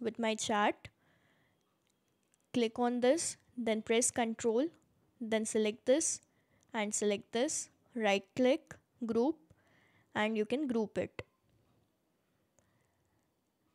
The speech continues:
I can place this chart anywhere I want. Just select it and you can place it anywhere.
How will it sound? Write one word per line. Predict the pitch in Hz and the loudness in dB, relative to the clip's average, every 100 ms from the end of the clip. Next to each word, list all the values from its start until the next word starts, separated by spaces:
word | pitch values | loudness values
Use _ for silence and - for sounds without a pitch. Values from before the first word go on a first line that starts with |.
| _ _ _ _ _ _ _ _ _ _ _ _ | _ _ _ _ _ _ _ _ _ _ _ _
I | 233 214 | 2 2
can | 233 226 | 0 0
place | 226 214 220 | 2 2 4
this | 240 247 - | 4 4 2
chart | 233 220 - - - _ - | 2 2 0 -6 -18 _ -6
anywhere | 226 226 226 226 | -4 0 2 2
I | 226 | 2
want. | 214 214 320 392 - _ _ _ _ _ _ _ _ _ _ _ _ _ _ _ _ _ _ _ 240 | 0 -2 -4 -8 -20 _ _ _ _ _ _ _ _ _ _ _ _ _ _ _ _ _ _ _ -6
Just | 214 - | -2 0
select | 220 214 214 - | 0 0 -2 2
it | 262 302 - - _ _ _ | 2 2 -2 -20 _ _ _
and | 240 214 | -8 -6
you | 202 | -6
can | 208 214 | -6 -8
place | 226 208 214 | -4 -4 -2
it | 247 247 - | -2 -4 -8
anywhere. | 233 226 220 233 | -6 -2 0 0